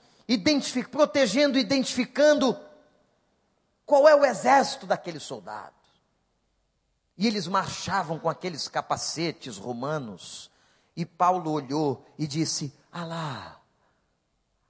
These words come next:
ali está, na nossa cabeça tem que estar o capacete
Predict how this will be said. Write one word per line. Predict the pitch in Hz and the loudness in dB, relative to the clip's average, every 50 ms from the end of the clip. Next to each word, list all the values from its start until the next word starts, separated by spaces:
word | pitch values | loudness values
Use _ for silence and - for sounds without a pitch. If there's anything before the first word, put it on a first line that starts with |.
| _ _ | _ _
ali | - 175 185 190 202 202 | -6 -2 0 4 4 4
está, | 190 - - - - - - 180 170 165 143 120 107 - - - - _ _ _ _ _ _ _ _ _ _ - | 4 4 2 -2 -2 -4 -6 -6 -4 -6 -8 -8 -10 -14 -16 -20 -20 _ _ _ _ _ _ _ _ _ _ -4
na | 180 190 | -2 2
nossa | 185 190 185 156 - - 180 | 2 2 2 2 0 -4 -6
cabeça | - - 151 143 143 160 156 143 - - 151 | -4 -6 -6 -4 -2 -2 -2 -2 -4 -6 -10
tem | - - 160 143 | -8 -8 -8 -10
que | - | -10
estar | 120 - - | -8 -6 -6
o | 135 123 | -6 -6
capacete | - - 135 123 - 127 123 - - - - 131 127 - - - - - 107 - | -6 -8 -8 -6 -6 -6 -6 -6 -6 -4 -2 -2 -2 -2 -4 -6 -12 -12 -12 -12